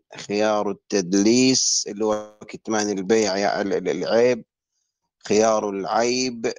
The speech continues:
بعد ذلك عندنا، آه، خيار التخيير بالثمن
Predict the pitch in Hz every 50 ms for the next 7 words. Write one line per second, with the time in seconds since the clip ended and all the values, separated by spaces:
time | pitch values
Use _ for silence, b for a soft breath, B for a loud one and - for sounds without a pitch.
0 | - - 110 107 113 98 113 107 90 104 98 95 107 110 110 110 113 117 117 113
1 | - - _ _ _ - - _ _ _ _ _ _ _ - - - _ _ _
2 | _ _ _ _ _ _ _ - 110 113 117 123 120 110 110 113 113 117 113 110
3 | 110 - _ _ _ _ _ _ _ _ _ _ _ _ _ _ - - 110 107
4 | 104 104 101 101 101 98 98 98 98 95 95 90 73 58 50 50 50 50 50 50
5 | 50 50 - - - - - - - 113 117 117 120 123 123 120 120 117 110 -
6 | _ _ _ - 117 113 _ - - 113 107 - - 117 127 123 123 120 113 107
7 | 98 92 107 - - - - 127 127 131 139 139 139 139 143 135